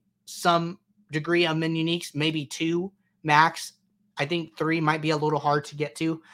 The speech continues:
but I'm, I'm open to using min uniques for golf, mostly because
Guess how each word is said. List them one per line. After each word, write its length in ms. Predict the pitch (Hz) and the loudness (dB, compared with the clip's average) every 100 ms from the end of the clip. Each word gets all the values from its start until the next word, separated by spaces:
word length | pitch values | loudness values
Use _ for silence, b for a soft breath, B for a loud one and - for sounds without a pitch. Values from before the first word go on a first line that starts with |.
| B B | B B
but 240 | 151 139 - _ - | 2 2 0 _ 4
I'm, 220 | 165 170 | 4 2
I'm 220 | 143 180 185 | 2 2 4
open 300 | 185 190 185 | 4 2 -2
to 100 | 175 | -2
using 340 | 175 180 185 | -6 -2 -2
min 160 | 175 180 | 0 0
uniques 460 | 175 180 185 - - _ _ | -2 -2 -4 -10 -14 _ _
for 220 | - - 180 | -12 -2 2
golf, 380 | 170 175 - - _ _ - | 6 6 4 -8 _ _ -2
mostly 320 | 143 190 196 | 2 2 2
because 520 | 180 175 175 165 156 | -2 0 2 2 -2